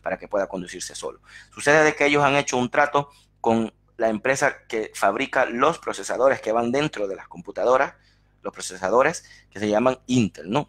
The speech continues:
Es una marca, así como Nvidia, es de, de, de tarjetas gráficas, este es de procesadores, ¿no? Entonces, es una empresa muy grande también Intel, que también es bastante antigua, y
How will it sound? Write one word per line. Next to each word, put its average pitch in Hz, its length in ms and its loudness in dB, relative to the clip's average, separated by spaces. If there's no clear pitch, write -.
Es 85 120 -20
una 95 160 -4
marca, 127 560 2
así - 160 -14
como 113 240 -2
Nvidia, 156 580 2
es 110 120 -2
de, 113 120 0
de, 123 160 0
de 117 240 -2
tarjetas 123 480 0
gráficas, 151 440 2
este 120 200 0
es 117 60 0
de 120 100 4
procesadores, 104 760 -4
¿no? - 140 -4
Entonces, 139 260 0
es 123 100 -2
una 123 140 4
empresa 120 400 0
muy 110 180 2
grande 117 280 2
también 120 320 2
Intel, 139 340 0
que - 140 -10
también 98 300 -6
es 104 40 -4
bastante 104 460 -2
antigua, 165 460 -2
y 214 260 0